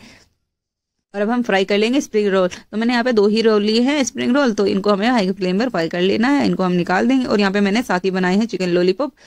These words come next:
तो इनको मैंने पहले क्या किया, लो टू मीडियम फ्लेम पे फ्राई कर लिया तीन से चार मिनट बा-, के लिए। और फिर जब तीन से चार मिनट हो गई तो मैंने गैस की फ्लेम को हाई कर दिया और हाई फ्लेम पर इनको फ्राई किया जब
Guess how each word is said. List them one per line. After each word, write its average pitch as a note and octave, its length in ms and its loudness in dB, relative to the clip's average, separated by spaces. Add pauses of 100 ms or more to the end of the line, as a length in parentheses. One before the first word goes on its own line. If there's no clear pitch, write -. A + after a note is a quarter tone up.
(160)
तो G#3 60 -10
इनको G3+ 200 -4
मैंने A3 200 0
पहले G3+ 220 -2
क्या G3+ 160 -2
किया, B3 200 -2
लो G3+ 140 2
टू G3+ 100 -2
मीडियम F#3+ 240 0
फ्लेम F#3+ 260 0
पे C#4 80 0
फ्राई F3+ 240 -2
कर F#3 100 -2
लिया A#3 200 0
तीन B3 160 -2
से C#4 60 -2
चार C4 220 -2
मिनट C#4+ 260 -2
बा-, C#4 140 0 (300)
के C4 80 -4
लिए। C#4 240 0
और G#3+ 140 2
फिर G3+ 100 2
जब G#3 140 2
तीन G#3 200 -6
से G3+ 80 -4
चार G3 160 0
मिनट G3 260 -2
हो G#3 60 0
गई A#3+ 120 2
तो G3+ 80 -2
मैंने F3+ 200 0
गैस F3+ 160 0
की F#3+ 80 -12
फ्लेम F#3 240 -2
को B3+ 100 -4
हाई G#3 200 2
कर F3+ 140 -2
दिया F3+ 220 -2
और G#3 160 0
हाई A3+ 120 2
फ्लेम A3 260 -2
पर G3+ 60 -2
इनको F3+ 240 0
फ्राई F#3+ 240 -2
किया F3 200 -2
जब F3 100 -2